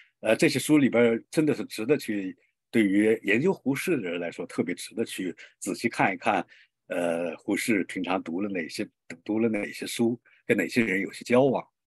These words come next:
好，我们接下来往下翻。啊，胡适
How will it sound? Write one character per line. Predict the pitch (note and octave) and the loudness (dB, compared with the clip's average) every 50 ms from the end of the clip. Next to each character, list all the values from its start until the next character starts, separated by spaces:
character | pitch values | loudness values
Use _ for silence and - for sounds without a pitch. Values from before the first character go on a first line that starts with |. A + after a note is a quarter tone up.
| _ _ _ | _ _ _
好， | - F#2 F#2 | -8 -6 -6
我 | F2+ F2+ | -4 -4
们 | F2 | -6
接 | F2 - G#2+ G2 | -8 -6 -6 -4
下 | - A2 F#2 | -2 0 0
来 | F2 D#2+ | 0 -2
往 | D#2+ D#2+ | -4 -6
下 | - - F2 | -6 -6 -8
翻。 | - - - F2 E2+ - _ _ _ _ _ _ _ _ _ _ _ _ _ _ - - _ _ _ _ _ _ _ _ _ _ _ _ _ _ _ _ _ _ _ _ _ _ _ _ _ _ _ _ _ _ _ _ _ _ _ _ _ _ _ _ - - _ _ _ _ _ _ _ _ | -4 -2 -4 -4 -4 -6 _ _ _ _ _ _ _ _ _ _ _ _ _ _ -20 -20 _ _ _ _ _ _ _ _ _ _ _ _ _ _ _ _ _ _ _ _ _ _ _ _ _ _ _ _ _ _ _ _ _ _ _ _ _ _ _ _ -20 -20 _ _ _ _ _ _ _ _
啊， | - B2+ B2+ A#2 G#2 | 2 6 6 6 6
胡 | - - C3 C#3+ | 4 0 -2 -2
适 | C#3 - E3 D#3+ C#3 B2 A#2 A2 G#2+ G#2 G2+ G#2 G#2 G#2 G2+ G2+ G2+ - | -2 -2 0 2 2 4 2 2 0 0 -2 0 0 0 0 0 -2 -6